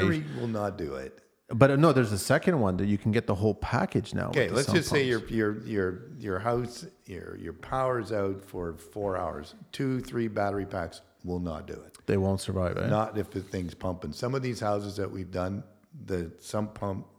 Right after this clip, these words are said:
Speaker 1: runs twenty-four hours a day.
Speaker 2: They got that much water going on down there?
Speaker 1: Yeah. Alexandra, like, a, I could show you a video of how much water is coming in on a Sunday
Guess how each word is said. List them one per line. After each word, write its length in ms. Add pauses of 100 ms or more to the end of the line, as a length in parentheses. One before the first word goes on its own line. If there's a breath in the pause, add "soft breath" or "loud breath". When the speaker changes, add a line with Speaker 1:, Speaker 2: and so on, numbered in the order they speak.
Speaker 1:
runs 420 (380 soft breath)
twenty-four 1000 (180)
hours 520 (180)
a 100 (200)
day. 380 (600)
Speaker 2:
They 80
got 220
that 120
much 220
water 380
going 300
on 200
down 180
there? 220 (140)
Speaker 1:
Yeah. 180 (260)
Alexandra, 680 (1200)
like, 260
a, 140 (460)
I 120
could 200
show 200
you 180
a 20
video 360
of 100 (260)
how 120
much 280
water 220
is 100
coming 240
in 160 (220)
on 100
a 60
Sunday 400